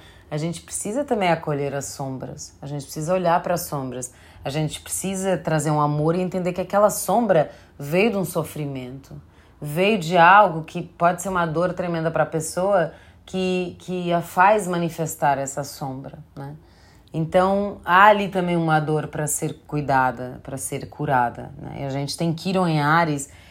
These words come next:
e Quiron é a cura da, da identidade, Quiron em Áries, né? A cura do eu, a cura da minha individualidade. E isso é extremamente importante nesse momento. Mas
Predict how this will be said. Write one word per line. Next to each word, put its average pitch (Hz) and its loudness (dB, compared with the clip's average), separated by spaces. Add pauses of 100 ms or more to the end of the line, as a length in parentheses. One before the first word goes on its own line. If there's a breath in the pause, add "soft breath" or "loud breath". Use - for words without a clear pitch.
(180 loud breath)
e 156 -6
Quiron 214 0
é 202 4
a 254 8
cura 254 0
da, 143 4
da 139 0
identidade, 139 -6
Quiron 135 -10
em 131 -8
Áries, 123 -10
né? 131 -8
A 135 -6
cura 190 0 (420 loud breath)
do 185 0
eu, 160 2
a 135 -4
cura 165 0
da 175 0
minha 175 -2
individualidade. 139 0 (220)
E 160 -4
isso 175 -2
é - 2
extremamente 175 -2
importante 165 -4
nesse 135 -10
momento. 131 -8 (420 soft breath)
Mas 185 2